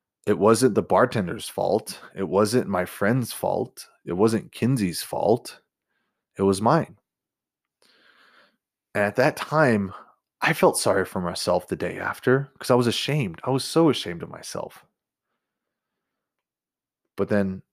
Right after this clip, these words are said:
I buckled up and I said, "What can I learn from this?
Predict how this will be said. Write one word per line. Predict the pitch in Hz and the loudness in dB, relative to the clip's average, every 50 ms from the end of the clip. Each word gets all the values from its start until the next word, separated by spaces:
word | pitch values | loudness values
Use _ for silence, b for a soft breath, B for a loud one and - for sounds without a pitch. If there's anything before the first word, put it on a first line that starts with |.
| _ _ _ _ _ _ - | _ _ _ _ _ _ -12
I | - | 0
buckled | - 113 127 127 165 123 | 2 2 4 4 4 4
up | 104 95 101 - - b b b b b b b b _ _ _ _ _ _ _ _ _ _ _ _ _ _ - _ _ _ _ _ _ _ _ _ _ _ _ - | 4 4 4 2 -2 b b b b b b b b _ _ _ _ _ _ _ _ _ _ _ _ _ _ -20 _ _ _ _ _ _ _ _ _ _ _ _ -6
and | 95 95 95 92 92 | -4 -2 -2 0 -2
I | 95 | -4
said, | - - - 98 95 95 | -4 -2 0 0 0 -2
"What | 92 90 87 98 117 - - | -4 0 4 4 4 4 2
can | - 127 120 | -4 -2 0
I | 113 104 98 | 2 2 2
learn | 92 90 92 92 90 92 92 90 | 2 2 0 0 0 -2 -2 -4
from | - - - 90 85 82 85 | -8 -8 -8 -8 -8 -8 -10
this? | 82 - - - - - - - | -10 -10 -12 -10 -12 -12 -12 -12